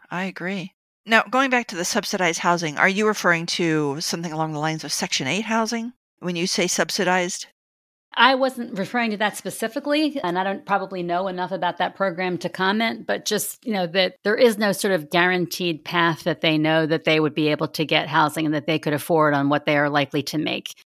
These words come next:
Speaker 2: I mentioned earlier how naive I was when I started this, and one of the things I was naive about, I think, was if we can connect them to employment and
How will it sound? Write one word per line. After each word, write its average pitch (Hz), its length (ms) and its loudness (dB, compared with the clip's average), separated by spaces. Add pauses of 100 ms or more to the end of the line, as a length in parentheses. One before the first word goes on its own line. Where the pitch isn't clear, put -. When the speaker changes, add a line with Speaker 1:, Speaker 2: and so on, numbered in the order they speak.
(220)
Speaker 2:
I 196 80 0
mentioned 185 360 2
earlier 170 400 2
how 170 160 4
naive 156 460 2
I 147 100 2
was 147 280 0
when 151 140 -2
I 139 80 -2
started 151 440 -2
this, 143 280 -6
and 156 240 0
one 185 160 4
of 165 80 -2
the 165 80 -2
things 160 300 0
I 151 140 2
was 151 240 -2
naive 160 420 0
about, 147 480 2
I 143 120 -4
think, 151 380 -6
was 151 360 -2 (400)
if - 180 -2
we 208 140 6
can 165 500 -2
connect 170 520 -2
them 165 220 2
to 175 200 -2
employment 151 680 0 (240)
and 147 440 0